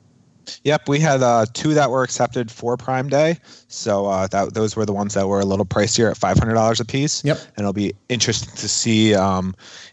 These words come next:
Speaker 1: if the amount that they're charging on top of what they normally charge is gonna get that increased response. But, uh, again, I think, uh, even if it doesn't,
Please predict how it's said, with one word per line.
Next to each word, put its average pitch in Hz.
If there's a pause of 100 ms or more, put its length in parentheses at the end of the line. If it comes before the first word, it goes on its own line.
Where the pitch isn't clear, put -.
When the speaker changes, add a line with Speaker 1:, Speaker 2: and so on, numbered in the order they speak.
Speaker 1:
if 95
the 101
amount 107
that 107
they're -
charging 104 (240)
on 98
top 104
of 98
what 101
they 98
normally 110
charge 123
is 95
gonna 95
get 92
that 92
increased 95
response. 95
But, 90
uh, 90 (340)
again, 101
I 95
think, 92
uh, 92 (680)
even 139
if 135
it 92
doesn't, 147